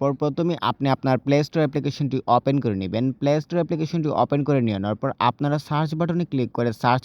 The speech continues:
করে নেবেন। আমি যেভাবে সার্চ করেছি ঠিক সেভাবেই Duolingo। Duolingo সার্চ করে নিয়ে নেওয়ার পর বন্ধুরা, আপনাদের দেখতে পারবেন আপনাদের সামনে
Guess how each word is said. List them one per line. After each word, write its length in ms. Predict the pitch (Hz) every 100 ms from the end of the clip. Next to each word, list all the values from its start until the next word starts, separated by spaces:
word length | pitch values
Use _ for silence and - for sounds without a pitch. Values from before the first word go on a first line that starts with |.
| -
করে 140 | 139 113
নেবেন। 220 | 101 113 - 107
আমি 120 | 127
যেভাবে 240 | 143 147 147 -
সার্চ 200 | 117 117
করেছি 240 | 135 127 123 117
ঠিক 120 | 127 -
সেভাবেই 360 | 123 117 110 117 110
Duolingo। 480 | 120 120 113 98 78 - 110
Duolingo 400 | 139 165 196 202 185
সার্চ 200 | 180 165 -
করে 120 | 175 165
নিয়ে 140 | 151 139
নেওয়ার 180 | 127 107
পর 80 | 123 120
বন্ধুরা, 280 | 123 127 123 104
আপনাদের 320 | 135 131 139 127
দেখতে 200 | 127 117 139
পারবেন 220 | 139 139 - 113
আপনাদের 300 | 123 120 127
সামনে 240 | 143 139